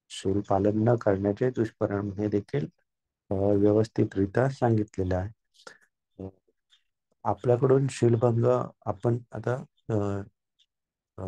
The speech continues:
ह्या मार्गावरती असताना, अ, कधी-कधी आपल्या लक्षामध्ये येत नाही की हा आपल्याकडून शीलभंग झालेला आहे, परंतु आपण, अ, आता चौकस राहायचं.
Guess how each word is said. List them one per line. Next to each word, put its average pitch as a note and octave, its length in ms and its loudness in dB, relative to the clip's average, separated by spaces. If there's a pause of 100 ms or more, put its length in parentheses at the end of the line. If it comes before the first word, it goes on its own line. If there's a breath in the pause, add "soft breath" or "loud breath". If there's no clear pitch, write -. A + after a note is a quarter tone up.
ह्या G2 240 -2
मार्गावरती A2 680 2
असताना, A2+ 540 -2 (200)
अ, F#2+ 400 -4 (760)
कधी-कधी A2 440 2
आपल्या A2 480 4
लक्षामध्ये A2 600 0
येत A2+ 100 2 (120)
नाही A#2 240 -6
की G#2+ 80 0
हा G2 360 -2
आपल्याकडून G2+ 540 -6
शीलभंग G#2 480 -2
झालेला G#2+ 440 2
आहे, G2 100 -6 (800 soft breath)
परंतु A2+ 400 2
आपण, C3 440 0 (340)
अ, G#2 60 -4
आता G#2+ 440 0 (460)
चौकस A2 460 0
राहायचं. G2+ 360 -2